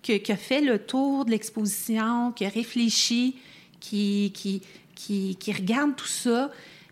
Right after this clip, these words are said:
puis qui se dit à la fin, « Mais moi, là, en tant qu'individu, qu'est-ce que je fais ou qu'est-ce que je pourrais faire ? » Nous, c'était pas une attente, euh, que la personne fasse ça immédiatement, mais que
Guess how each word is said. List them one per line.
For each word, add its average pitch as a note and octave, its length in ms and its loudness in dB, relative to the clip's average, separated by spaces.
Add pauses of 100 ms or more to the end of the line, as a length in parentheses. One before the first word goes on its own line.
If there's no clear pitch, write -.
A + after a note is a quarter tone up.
puis A3+ 140 -4
qui C#4+ 340 0
se B3 120 -2
dit D4 280 2
à C4+ 40 4
la G3+ 180 4
fin, « C#4+ 320 -2
Mais A3 140 4
moi, A#3+ 360 4
là, A#3 220 2
en G#3 60 0
tant A#3+ 180 -4
qu'individu, G3+ 760 -2
qu'est-ce - 260 -4
que A3+ 140 0
je - 140 0
fais C#4+ 220 0
ou A#3 200 -2
qu'est-ce - 220 -6
que B3+ 100 -4
je - 120 -4
pourrais A3 320 -2
faire ? » - 340 -4 (240)
Nous, D4 160 6 (220)
c'était A#3 260 0
pas D#4 220 2
une C#4 100 4
attente, C4+ 580 2
euh, G#3+ 400 4 (300)
que A#3 80 2
la G3+ 140 4
personne C4 360 0 (540)
fasse G#3+ 240 -2
ça B3+ 100 2 (100)
immédiatement, A3 760 2
mais A#3+ 180 2
que B3 320 0